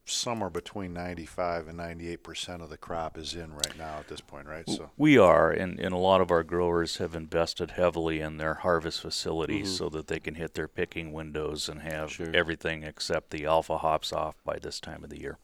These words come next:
Speaker 1: Yep. Well, Jeff, uh,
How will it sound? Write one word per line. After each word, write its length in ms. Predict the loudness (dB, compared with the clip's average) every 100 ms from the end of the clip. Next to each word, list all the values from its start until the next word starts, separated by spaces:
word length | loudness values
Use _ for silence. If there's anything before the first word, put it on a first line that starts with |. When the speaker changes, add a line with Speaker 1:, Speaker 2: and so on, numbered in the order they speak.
| -16
Speaker 1:
Yep. 140 | -14 -14 -18 -20 _ _ _ _ _ _ _ _ _ _ -20 -20 -20 -20 _ _
Well, 100 | -10
Jeff, 420 | -2 0 0 0 2
uh, 280 | 4 4